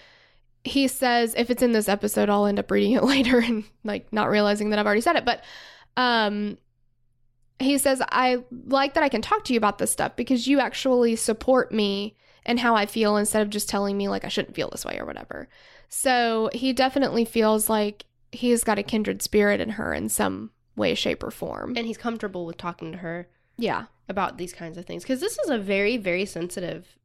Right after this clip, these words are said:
Speaker 1: Mm-hmm.
Speaker 2: situation, obviously.
Speaker 1: Yeah, and I think he feels safe that she's not gonna go tell somebody because if, if he talked to, like, one of his friends,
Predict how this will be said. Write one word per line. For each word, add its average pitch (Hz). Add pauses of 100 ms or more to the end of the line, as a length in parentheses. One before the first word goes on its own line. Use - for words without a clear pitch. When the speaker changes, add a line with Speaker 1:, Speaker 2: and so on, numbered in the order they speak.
(180)
Speaker 1:
Mm-hmm. 240
Speaker 2:
situation, 214 (140)
obviously. - (240)
Speaker 1:
Yeah, 269
and 320
I 320
think 269
he 254
feels 240
safe 233
that -
she's 254
not 254
gonna 240
go 214
tell 202
somebody -
because 226 (1040)
if, 254
if 269
he 302
talked 311
to, 302
like, 247
one 240
of 233
his 233
friends, 214